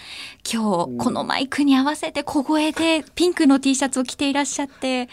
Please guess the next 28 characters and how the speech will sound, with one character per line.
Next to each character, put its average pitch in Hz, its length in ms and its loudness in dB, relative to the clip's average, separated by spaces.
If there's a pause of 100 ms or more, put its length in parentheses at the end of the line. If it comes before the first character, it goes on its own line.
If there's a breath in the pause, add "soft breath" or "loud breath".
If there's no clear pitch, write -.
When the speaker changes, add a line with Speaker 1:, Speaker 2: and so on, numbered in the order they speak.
(240 loud breath)
Speaker 2:
<laughs> 214 260 -4
Speaker 1:
こ - 100 -8
う、 - 20 -6
少 208 260 -2
し 370 160 -2
ね、 349 180 0
気 330 180 -2
を 311 60 -2
使 285 240 0
っ 320 60 0
て 349 60 4
話 311 300 2
し - 40 -4
て 339 100 -2
く 311 120 -2
だ 320 100 4
さ 359 120 2
っ - 20 0
て 294 180 0
る 302 80 0
姿 339 440 -2
が、 285 140 -4
な 359 220 2
ん 466 120 -4
と 403 140 6
も、 339 140 6
<laughs> - 0 -
あ - 60 -4